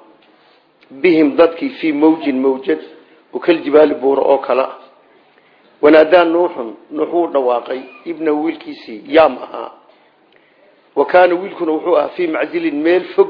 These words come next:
buu joogay. Wuxuu yidhi, "Yaa bunayya, aabbe, irkab macanaa nala soo fuul. Walaa takun ha ahaanin macal kaafiriina, gaalada macooda ha ahaanin."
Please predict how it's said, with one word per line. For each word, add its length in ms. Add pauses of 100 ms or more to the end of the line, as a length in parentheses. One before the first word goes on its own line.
buu 120 (100)
joogay. 280 (1080)
Wuxuu 80
yidhi, 160
"Yaa 120
bunayya, 520 (420)
aabbe, 420 (800)
irkab 360
macanaa 380
nala 260
soo 200
fuul. 260 (840)
Walaa 200
takun 360
ha 120
ahaanin 360
macal 200
kaafiriina, 560 (600)
gaalada 380
macooda 360
ha 160
ahaanin." 300